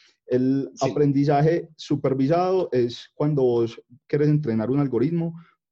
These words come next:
Speaker 1: para entregarle un, un conjunto de datos y vos le decís más o menos qué es lo que tiene que buscar dentro de esos datos, ¿cierto? ¿Qué patrones
Speaker 2: Sí.
Speaker 1: hay o qué cosas hay ahí? Y en el aprendizaje no supervisado,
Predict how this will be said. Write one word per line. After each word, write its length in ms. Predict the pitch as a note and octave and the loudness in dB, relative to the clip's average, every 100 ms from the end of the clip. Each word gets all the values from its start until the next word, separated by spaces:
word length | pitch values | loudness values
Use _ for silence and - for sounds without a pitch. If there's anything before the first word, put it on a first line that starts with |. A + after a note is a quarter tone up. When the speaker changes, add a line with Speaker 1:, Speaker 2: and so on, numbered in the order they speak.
| - | -2
Speaker 1:
para 340 | C3 B2 A#2 C#3 | 2 2 2 0
entregarle 540 | C3+ C3+ C3+ C#3 C#3+ | 0 0 0 2 0
un, 280 | D#3+ E3 D#3+ | 0 -4 -4
un 120 | D3+ D3+ | -4 -2
conjunto 440 | D#3+ D#3+ D#3 D3 | -4 -2 -2 0
de 80 | C3 | 2
datos 440 | F3 F3 E3+ E3 - | 0 -2 -4 -4 -2
y 80 | B2+ | 0
vos 180 | A#2+ B2 | 2 2
le 140 | C#3+ | 0
decís 280 | A#2+ A#2 A2+ | 0 -2 -2
más 320 | B2 D3 C#3+ | -2 0 0
o 80 | D3+ | 2
menos 300 | D3 D3 D3+ | 2 0 -2
qué 100 | - | -4
es 60 | D3 | -2
lo 100 | D3 | -2
que 120 | - | -4
tiene 240 | G#2+ A2+ | -6 -6
que 100 | - | -2
buscar 580 | C#3 C3+ - - C#3 B2 | 0 -2 -6 -2 0 0
dentro 280 | B2+ A#2 G#2 | -2 -4 -6
de 60 | G2 | -8
esos 160 | A2+ | -6
datos, 260 | A2+ - - | -8 -10 -6
¿cierto? 280 | C#3+ C3+ - | -4 -2 -2
¿Qué 100 | A2+ | -6
patrones 540 | - A2+ A#2+ A2+ A2+ | -4 -6 0 0 0
Speaker 2:
Sí. 60 | A2+ | -2
Speaker 1:
hay 260 | A#2 A#2 G#2+ | -2 -2 -4
o 40 | |
qué 140 | G#2 | -6
cosas 240 | - G#2+ G#2+ | -8 -6 -4
hay 120 | G#2+ | -4
ahí? 120 | G2 _ _ - - _ | -6 _ _ -20 -20 _
Y 80 | D#3+ | 0
en 60 | E3+ | 2
el 100 | E3 | 0
aprendizaje 480 | D#3 D#3+ D#3 D#3 E3+ | -2 -2 -2 0 0
no 200 | F3 E3+ | 0 0
supervisado, 720 | E3 E3 D#3 E3 C#3+ C#3+ | -2 -4 -4 -2 0 -2